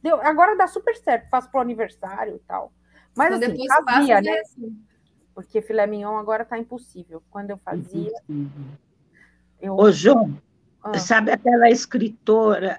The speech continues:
Speaker 3: <clears throat> aquele casal de mulheres maravilhosas que eu sou apaixonada?
Speaker 1: A Alice Betoclas e a Gertrude Stein.
Speaker 3: Outro dia comprei um pedacinho de coelho e fiz a receita dela.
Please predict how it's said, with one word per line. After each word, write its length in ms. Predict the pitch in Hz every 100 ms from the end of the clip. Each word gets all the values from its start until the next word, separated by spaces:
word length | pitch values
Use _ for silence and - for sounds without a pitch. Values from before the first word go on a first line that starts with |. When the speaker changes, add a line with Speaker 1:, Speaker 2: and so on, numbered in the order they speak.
| -
Speaker 3:
<clears throat> 320 | - 233 214
aquele 180 | 247 220
casal 680 | 220 202 175 180 214 208 185
de 120 | 185
mulheres 640 | 190 185 185 190 185 160
maravilhosas 960 | 185 180 190 175 214 165 170 175 156 156
que 80 | 170
eu 60 |
sou 180 | 156 170
apaixonada? 880 | - 160 156 147 165 160 135 131 143 _ _ -
Speaker 1:
A 140 | 208
Alice 280 | 202 208 196
Betoclas 640 | 214 214 214 196 196 190 196
e 40 |
a 80 | 190
Gertrude 500 | 190 185 - 190 -
Stein. 340 | _ 170 151 151 - _ _ _ _ _ _ _ _ _ _ _ _ _ _ _ _
Speaker 3:
Outro 140 | - 143
dia 240 | 151 160
comprei 500 | 156 165 143 156 160
um 120 | 156
pedacinho 680 | 143 151 151 147 - 175 170
de 120 | 170 -
coelho 640 | - 151 151 147 135 143 143
e 80 | 147
fiz 400 | 143 - 170 156
a 60 | 160
receita 640 | 160 156 - 151 143 156
dela. 520 | 156 139 135 135 165